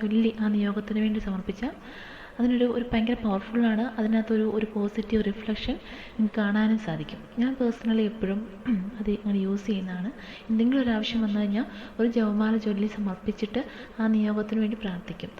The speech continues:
അപ്പോൾ എനിക്ക് ആ, അതിനകത്തൊരു, ഒരു ചിലപ്പോൾ നമ്മൾ സാധിക്കില്ല എന്ന് വിചാരിക്കുന്ന ഒരു കാര്യമായിരിക്കാം, ചിലപ്പോൾ ചെറിയ കാര്യങ്ങളുമായിരിക്കാം.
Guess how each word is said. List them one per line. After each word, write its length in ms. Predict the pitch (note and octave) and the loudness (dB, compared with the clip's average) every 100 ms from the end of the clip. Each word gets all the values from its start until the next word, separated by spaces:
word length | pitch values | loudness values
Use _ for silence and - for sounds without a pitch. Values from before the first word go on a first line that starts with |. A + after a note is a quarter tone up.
| - - | -16 -14
അപ്പോൾ 120 | - | -4
എനിക്ക് 240 | C#4+ C4+ C#4 | -2 0 0
ആ, 100 | C4 C#4 C4+ - | 0 0 -2 -2
അതിനകത്തൊരു, 640 | B3+ C4 B3+ - B3 C4 - | -2 0 -2 0 0 0 -2
ഒരു 160 | B3 B3 - - - - - | -4 -4 -6 -18 -18 -20 -4
ചിലപ്പോൾ 180 | C4+ D4 | -2 0
നമ്മൾ 180 | C#4+ D4+ C4+ - D4 | 0 -2 -4 -6 -8
സാധിക്കില്ല 580 | A#3 - A#3+ C4 - C4+ | -2 0 2 2 2 0
എന്ന് 240 | C#4+ C#4 C#4 | 2 0 0
വിചാരിക്കുന്ന 680 | C4+ C4+ B3 A#3+ B3 C4+ C4+ | -2 -2 2 2 2 0 0
ഒരു 80 | |
കാര്യമായിരിക്കാം, 680 | B3+ A#3+ A3+ A3 G3+ G3+ D4 - - - - - - - | 2 2 4 2 2 -2 -6 -8 -12 -14 -16 -18 -10 -4
ചിലപ്പോൾ 200 | A#3 C#4 | 0 2
ചെറിയ 320 | D#4 C#4 D#4+ | 2 2 2
കാര്യങ്ങളുമായിരിക്കാം. 1080 | D#4+ C#4 C#4+ C#4+ A#3+ G#3+ G3+ B3 - - | 2 2 2 0 0 -2 -2 -4 -4 -16